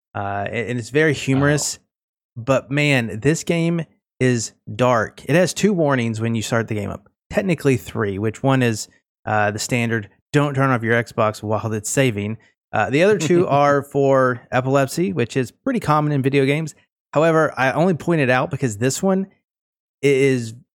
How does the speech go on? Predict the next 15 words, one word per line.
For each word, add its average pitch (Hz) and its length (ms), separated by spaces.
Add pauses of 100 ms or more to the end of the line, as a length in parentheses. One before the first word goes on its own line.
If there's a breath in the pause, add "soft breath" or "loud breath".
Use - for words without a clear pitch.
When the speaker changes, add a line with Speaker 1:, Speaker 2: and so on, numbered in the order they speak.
Speaker 1:
I 139 100
can 135 160
definitely 131 340
see 123 180
it 104 80
being 113 140
a 107 60
problem. 104 500
There's 123 160
a 110 60
lot 120 280
of 110 160
bright 123 400
flashing 127 480
lights, 127 440